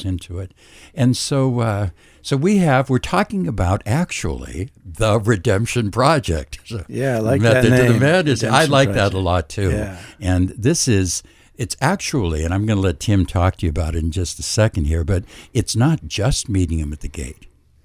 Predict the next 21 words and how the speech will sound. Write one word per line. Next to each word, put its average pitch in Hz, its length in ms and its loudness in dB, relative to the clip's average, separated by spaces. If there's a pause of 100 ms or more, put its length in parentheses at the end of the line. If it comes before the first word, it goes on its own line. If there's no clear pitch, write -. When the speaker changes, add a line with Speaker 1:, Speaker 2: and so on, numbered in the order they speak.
(340)
Speaker 2:
Tim 165 360 2
and 101 140 2
the 95 80 2
Redemption 92 600 -2
Project 95 640 -4
go 95 300 -4 (180)
into 165 420 2
prison. 80 440 -6 (360)
Speaker 1:
Okay. 98 240 -16
Speaker 2:
And 104 160 0
actually, 110 840 0 (300)
while 120 460 2
the 101 140 0
men 95 340 0
are 92 280 -2
in 135 240 0
prison, 71 460 -8 (340)
work 135 440 2
on 110 200 -2
preparing 120 760 -2
them 80 240 -6